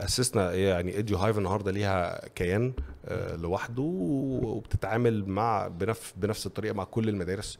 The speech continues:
Speaker 2: مم.
Speaker 1: آه، وعندي مكتب طبعا في كل مدرسة، لأن أنا
Speaker 2: صحيح.
Speaker 1: بروح المدرسة بشتغل من مكتبي.
Speaker 2: صحيح.
Speaker 1: آه، أنا والتيم بتاعي. فعندنا مجموعة المدارس، وإحنا قاعدين في ال-، في الأوفيس بتاعنا، و-،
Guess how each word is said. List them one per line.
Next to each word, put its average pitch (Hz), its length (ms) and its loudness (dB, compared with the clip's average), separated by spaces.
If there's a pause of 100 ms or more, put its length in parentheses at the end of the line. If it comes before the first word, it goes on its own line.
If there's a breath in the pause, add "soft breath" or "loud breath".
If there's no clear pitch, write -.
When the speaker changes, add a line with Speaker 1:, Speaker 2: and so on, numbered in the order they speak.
(280 soft breath)
Speaker 2:
مم. 110 60 -6
Speaker 1:
آه، 82 720 -10 (480 soft breath)
وعندي 135 400 8
مكتب 151 240 8
طبعا 147 140 6
في - 80 0
كل 175 140 4
مدرسة، 165 380 4
لأن 95 100 -4
أنا 95 100 -2
Speaker 2:
صحيح. 95 120 2
Speaker 1:
بروح 110 120 6
المدرسة 104 340 4
بشتغل 117 260 4
من 120 60 2
مكتبي. 113 300 -2 (340 loud breath)
Speaker 2:
صحيح. 107 200 -12
Speaker 1:
آه، 95 520 -4
أنا 104 80 4
والتيم 101 260 2
بتاعي. 82 260 -4 (240 soft breath)
فعندنا 87 1120 0
مجموعة 110 420 2
المدارس، 98 460 -2
وإحنا 107 240 -2
قاعدين 95 380 -4
في - 120 -8
ال-، 87 160 -6
في - 100 -16
الأوفيس 95 380 -4
بتاعنا، 82 380 -6
و-، 127 280 -2